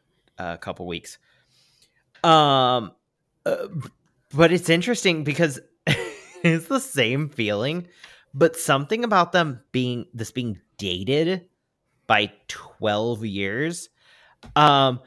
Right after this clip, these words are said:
makes it, like, a lot weirder. <laughs> Like, you're watching and you're like, "Oh, there's that semi-famous person.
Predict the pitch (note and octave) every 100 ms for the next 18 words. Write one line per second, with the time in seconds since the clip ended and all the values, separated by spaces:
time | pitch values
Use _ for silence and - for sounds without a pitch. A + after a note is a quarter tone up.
0 | _ - C#3 D3 D3 C4 - F3 - D#3
1 | B2+ A2+ G#2 A#2 C3+ - B2+ G#2+ F#2 A2
2 | G#2 A2+ D3 G#3 C4 D4+ C#4+ - G3 A#4
3 | F4 - - - - G3 E3 E3 - G#3
4 | G3+ G#3 F#3 F3 - - - - _ _
5 | _ - A3+ G3+ C3 G#2 G#2+ _ _ _
6 | _ - F3+ A3 A3 F#3 D3+ - - C#3+
7 | A#2+ A2+ A2 A#2+ A2 G2+ - G#2 G2+ C3+
8 | D3+ F3